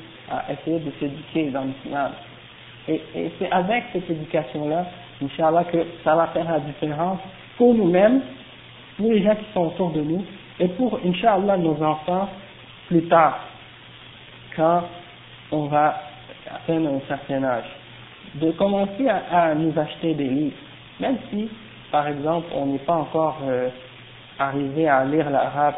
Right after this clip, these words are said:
mais de commencer à acheter des livres, même en arabe, pour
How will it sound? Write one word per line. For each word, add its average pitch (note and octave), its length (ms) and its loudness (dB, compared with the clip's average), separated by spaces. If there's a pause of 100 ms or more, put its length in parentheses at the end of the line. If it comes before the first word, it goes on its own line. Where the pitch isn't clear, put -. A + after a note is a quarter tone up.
(520)
mais D3 300 -2 (200)
de D3 120 0
commencer F3 500 -2
à E3+ 300 0
acheter A#3 320 -4
des E3+ 160 2
livres, D#3 360 -2
même G3 220 4
en C#3+ 120 0
arabe, D3+ 380 0 (560)
pour E3 200 2